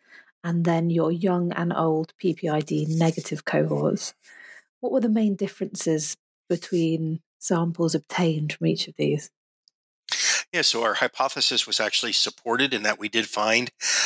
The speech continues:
Speaker 2: about a twenty-five percent to thirty percent decrease in bone mineral density of both the cortical and the trabecular bone in the aged horses with P P I D as compared to the aged horses without P P I D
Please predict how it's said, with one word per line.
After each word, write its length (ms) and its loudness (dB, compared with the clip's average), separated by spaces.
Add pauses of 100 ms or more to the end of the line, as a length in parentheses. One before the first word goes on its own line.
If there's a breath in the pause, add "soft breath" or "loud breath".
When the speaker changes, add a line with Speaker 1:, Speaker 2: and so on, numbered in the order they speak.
(200 loud breath)
Speaker 2:
about 220 -2
a 40 -8
twenty-five 800 0
percent 440 -2 (180)
to 80 -6
thirty 300 0
percent 400 0 (100)
decrease 540 0
in 180 -8
bone 260 0
mineral 380 0
density 580 0 (440 loud breath)
of 160 -4
both 180 2
the 80 -2
cortical 480 -2
and 100 0
the 60 -6
trabecular 580 -2
bone 260 2
in 260 -6
the 140 0
aged 280 2
horses 380 0
with 160 -16
P 160 -10
P 180 0
I 80 2
D 320 0 (400 loud breath)
as 120 4
compared 360 -2
to 60 -12
the 160 0
aged 260 2
horses 340 -2
without 380 -2
P 160 -2
P 180 -2
I 180 2
D 440 -4